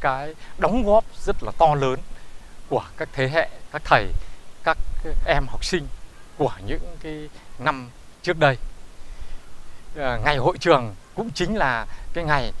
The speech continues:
mà để tất cả các thế hệ học sinh hướng về mái trường và cũng tự nhủ cho bản thân là hãy làm những gì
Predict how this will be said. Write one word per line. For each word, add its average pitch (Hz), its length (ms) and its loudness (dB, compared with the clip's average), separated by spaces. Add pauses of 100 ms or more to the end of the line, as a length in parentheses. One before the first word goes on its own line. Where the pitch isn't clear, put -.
(240)
mà 107 420 0 (320)
để 139 300 -4 (320)
tất - 160 4
cả 170 80 4 (100)
các 160 160 2
thế 143 220 0
hệ 165 100 0 (100)
học - 240 -4
sinh 156 220 2 (440)
hướng 208 240 4
về 175 120 2
mái 113 200 -2
trường 117 340 0 (400)
và 113 220 4
cũng - 240 -2 (140)
tự - 160 10
nhủ 139 220 0 (280)
cho 143 80 0
bản 117 200 -4
thân 127 220 -2 (540)
là 95 340 -4 (280)
hãy 196 420 -4 (400)
làm 113 600 0 (340)
những 240 200 -4
gì 135 280 0